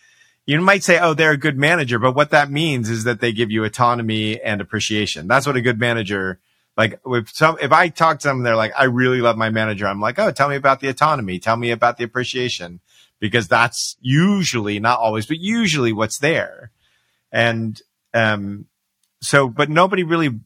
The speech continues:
wants to be managed. We don't run towards things that are, like, trying to control us and trying to control us for a particular outcome. No, it doesn't feel particularly good. And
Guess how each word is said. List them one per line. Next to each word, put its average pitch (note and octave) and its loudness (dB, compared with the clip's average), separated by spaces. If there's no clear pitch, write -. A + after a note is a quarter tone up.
wants C#3+ 2
to D3 -10
be C#3 -2
managed. C3 0
We C#3 -2
don't C3+ 0
run C3+ 4
towards A2 -4
things G#2 -4
that G#2 0
are, F#2+ -2
like, F#2 -4
trying B2+ 0
to A2 -6
control A#2 -2
us G2+ -4
and G2 -10
trying A#2+ -2
to G#2+ -8
control G#2+ -4
us G#2+ -6
for G#2 -4
a G2+ -4
particular G2 -8
outcome. A2+ -4
No, B2 2
it C3+ 0
doesn't A#2+ 0
feel B2+ 0
particularly G2 -6
good. G2+ -2
And G#2+ -4